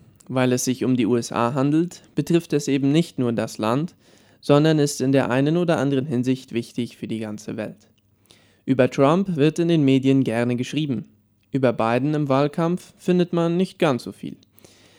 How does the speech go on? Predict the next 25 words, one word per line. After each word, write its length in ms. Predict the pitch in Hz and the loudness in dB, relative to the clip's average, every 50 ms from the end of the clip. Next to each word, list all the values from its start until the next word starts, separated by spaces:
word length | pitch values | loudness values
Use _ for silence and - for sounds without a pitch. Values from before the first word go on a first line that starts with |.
| _ _ - | _ _ 0
Dieser 220 | 160 160 151 151 | 2 4 4 6
Bericht 340 | 135 147 165 208 233 - - | 4 4 2 2 0 -2 0
soll 160 | - 165 160 | 2 2 4
das 180 | 156 156 151 - | 4 2 0 2
Wahlsystem 760 | 123 143 160 165 147 131 127 127 - - 110 113 113 117 117 | 2 2 2 4 2 2 0 0 -2 -4 -2 -2 0 0 0
der 160 | 120 117 - | 0 0 0
U 60 | - | 0
S 160 | 117 113 - - | -2 -4 -4 -4
A 160 | - 117 117 | -4 -2 -2
erklären, 680 | - 123 135 - - 151 151 156 160 175 180 202 202 196 - | -2 -2 -4 -4 -2 -2 0 0 0 0 0 0 -2 -4 -4
denn 240 | 143 135 135 135 127 | 0 0 2 2 2
immerhin 440 | - 139 139 135 156 170 180 165 135 | 2 2 2 2 4 4 4 4 4
wird 200 | 127 117 - - | 2 0 0 0
mehr 240 | 120 123 131 131 | 0 2 2 2
als 200 | 110 127 127 - | 2 0 -2 -2
ein 200 | - 110 123 - | -4 -4 -4 -2
halbes 340 | - 123 123 110 117 113 - | -2 -2 0 0 -2 -4 -2
Jahr 220 | - 131 143 147 143 | -2 0 0 0 -2
vor 160 | - 123 120 | -2 -4 -4
den 220 | 117 113 110 - | -4 -4 -6 -4
eigentlichen 680 | - 113 123 127 123 120 117 - 117 110 - - 107 107 | -4 -4 -2 -2 -2 -4 -6 -6 -8 -10 -8 -8 -8 -6
Wahlen 360 | 110 107 110 117 127 135 127 | -4 -4 -2 -2 -2 -2 -2
am 120 | 120 120 | -4 -6
fünften 640 | 113 - 123 120 117 - - - - 120 117 117 117 | -6 -6 -8 -8 -8 -10 -12 -10 -8 -6 -4 -4 -4
November 560 | 113 113 113 110 107 117 123 127 143 160 175 | -4 -4 -4 -2 -2 -2 -2 -2 -2 -4 -6